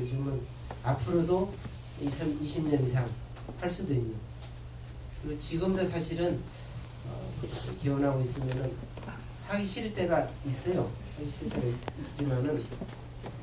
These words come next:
이제, 이제는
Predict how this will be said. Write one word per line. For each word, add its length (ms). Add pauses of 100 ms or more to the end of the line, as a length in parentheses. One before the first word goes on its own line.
(1300)
이제, 340
이제는 540